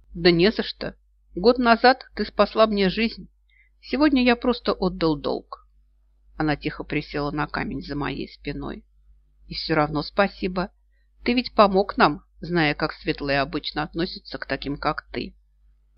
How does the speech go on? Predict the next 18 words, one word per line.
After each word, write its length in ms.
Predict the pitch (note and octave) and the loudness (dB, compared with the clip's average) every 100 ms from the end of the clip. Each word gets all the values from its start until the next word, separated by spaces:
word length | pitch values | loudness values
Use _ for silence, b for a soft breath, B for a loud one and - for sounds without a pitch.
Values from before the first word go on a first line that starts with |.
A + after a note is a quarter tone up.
| - | 0
Я 180 | A3+ C#4 | 4 6
бросил 360 | A3+ A#3+ A3 | 4 2 0
короткий 480 | - F#3 F#3+ - D#3 | 0 0 0 -4 -8
взгляд 380 | D3+ D3+ D#3 - | -4 2 2 0
в 40 | - | -12
сторону 420 | - D3+ D3 D3+ | -6 -4 -4 -6
двора. 560 | D3 D3 C#3 D3 - - _ _ _ _ - | -2 -2 -2 -2 -6 -10 _ _ _ _ -20
У 80 | - | 0
костра, 540 | D#3 - - E3+ A#3 - | 0 0 0 0 0 -4
разожжённого 720 | G3+ F#3+ G3+ F#3+ G3 F#3+ F#3 | 0 4 4 4 0 0 -2
поблизости 800 | F#3 G3 F#3+ F#3 F3+ F3+ - F#3 F#3+ B B - | 2 2 2 2 0 -2 -6 -6 -6 B B -4
от 160 | F3+ F3 | -2 0
развалившегося 960 | E3+ E3+ E3+ E3 D#3+ - D#3+ D#3 - | 0 2 2 2 -2 -4 -4 -4 -6
донжона, 800 | D#3 D#3+ D#3+ D#3 D#3 D3 C#3+ F#3+ _ _ _ | -2 0 0 -2 -2 -2 -2 -4 _ _ _
сидела 480 | - F#3 G#3+ D4 C4+ - | -16 -6 2 4 4 2
зеленоволосая 960 | E3+ D#3+ D#3 D3+ D3 C#3+ D#3+ - D#3 | -2 0 0 0 0 0 -2 0 -2
клеричка. 880 | D3 D3+ D3 - - - - - - _ _ _ - - _ _ | -2 -2 -2 -2 -6 -8 -6 -8 -8 _ _ _ -20 -20 _ _
Странно, 560 | - - G#2 - - - | -12 2 2 2 -4 -10